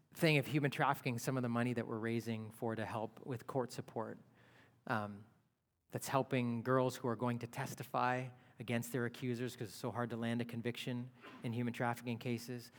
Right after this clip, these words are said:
So court support allows volunteers of people to go as sort of bodyguards, to take them to the court, to be with them, to be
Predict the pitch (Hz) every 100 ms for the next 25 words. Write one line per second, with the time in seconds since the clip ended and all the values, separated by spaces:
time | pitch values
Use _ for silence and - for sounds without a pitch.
0 | - - 127 - 143 131 - - 135 120
1 | 113 117 120 123 120 120 120 117 127 127
2 | 135 120 117 - 135 135 131 131 - -
3 | - 120 123 123 117 127 113 113 117 120
4 | 120 123 123 - - 131 123 131 120 123
5 | 117 - 123 120 120 107 127 123 120 123
6 | 123 123 117 120 117